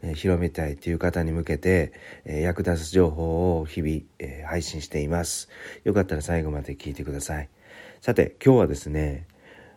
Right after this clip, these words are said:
あの、この音声配信にとても相性のいい、成果がの出やすい、えー、業態を三つ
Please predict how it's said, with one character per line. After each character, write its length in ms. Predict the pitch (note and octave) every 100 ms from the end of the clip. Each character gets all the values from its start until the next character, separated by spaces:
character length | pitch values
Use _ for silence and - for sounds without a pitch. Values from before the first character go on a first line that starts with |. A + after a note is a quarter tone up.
| _ -
あ 80 |
の、 160 | F2+ E2
こ 120 | F#2+
の 180 | F#2 -
音 160 | E3+ E3+
声 180 | F3+
配 220 | E3 D#3+ C3
信 360 | - D#2+ D2+
に 400 | E2+ F#2 D2+ F#2+ - _ - - _ _
と 160 | - D3+
て 160 | F#3
も 300 | E3+ E3 D#3+ - _
相 220 | - C3+ B2+
性 240 | C#3+ C3
の 160 | A#2+ A#2
い 160 | G2+
い、 120 | - - _ -
成 320 | - - F#3+ D3
果 160 | F#2
が 140 | E2 D#2
の 160 | C#2
出 140 | F#2+ G2
や 180 | G2+
す 200 | F#2+ G#2
い、 440 | F2+ D2+ D#2+ C#2 - _ _
え 560 | E2 C#2+ C2 B1 B1+ A1+
ー、 60 | -
業 180 | G2 F#2+
態 360 | G#2 F#2+ E2 - _ _ _ _ _ _ _ _ _ - - _ _ _ _ _
を 380 | G2+ G2 D#2 - -
三 160 | A2
つ 360 | - - B2+